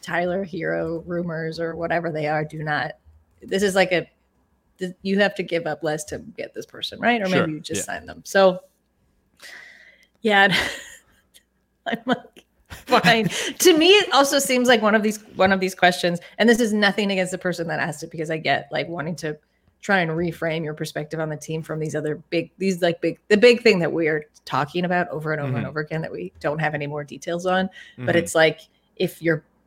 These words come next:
Speaker 1: boat has, like, multiple jagged puncture wounds in it, and you're just in there with a little cup.
Speaker 2: <laughs>
Speaker 1: 'Cause it's not, it's fixing a problem,
Speaker 2: A cup
Speaker 1: but
Speaker 2: in the
Speaker 1: it's
Speaker 2: shape of Ayo Dosunmu? <laughs>
Speaker 1: Yeah, and it's not,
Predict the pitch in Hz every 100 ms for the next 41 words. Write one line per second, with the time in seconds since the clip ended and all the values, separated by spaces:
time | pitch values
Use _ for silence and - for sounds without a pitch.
0 | _ - 156 151 - 170 151 151 156 156
1 | 151 151 156 160 156 170 - _ _ _
2 | _ _ _ - 170 156 160 165 165 165
3 | 180 - 151 151 180 170 180 175 196 202
4 | 208 160 147 143 147 - 151 151 151 147
5 | 147 139 143 - 143 - _ - - -
6 | - _ - - - - _ - _ -
7 | - 330 - 247 262 240 262 262 226 262
8 | 240 330 302 285 214 - 190 208 202 175
9 | 160 185 170 - 156 156 160 127 127 139
10 | 135 139 120 139 160 190 - 240 196 190
11 | 220 220 214 214 214 196